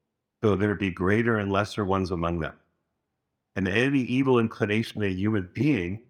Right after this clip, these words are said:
comes from there. And why is it on the left? "For it has no authority in the world except in the north." Now,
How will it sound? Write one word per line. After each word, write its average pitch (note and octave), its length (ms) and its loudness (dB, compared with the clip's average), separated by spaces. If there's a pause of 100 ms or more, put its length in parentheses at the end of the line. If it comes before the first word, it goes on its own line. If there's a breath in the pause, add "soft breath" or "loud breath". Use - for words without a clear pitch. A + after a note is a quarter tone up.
(200)
comes C3 300 -2
from C3+ 260 -4
there. D3+ 420 0 (1120)
And B2 160 2
why F#3+ 220 4
is C#4+ 140 2
it A3+ 40 2
on G#3+ 140 2
the G3+ 80 0
left? - 500 -2 (880)
"For G#2+ 140 0
it F#2+ 60 0
has A#2+ 260 4
no A2+ 160 6
authority G#2+ 540 2
in G2 60 2
the G2 80 2
world F#2+ 420 0
except - 340 -6
in E2+ 80 -2
the E2+ 100 0
north." D2+ 380 -6 (1160)
Now, A2+ 160 2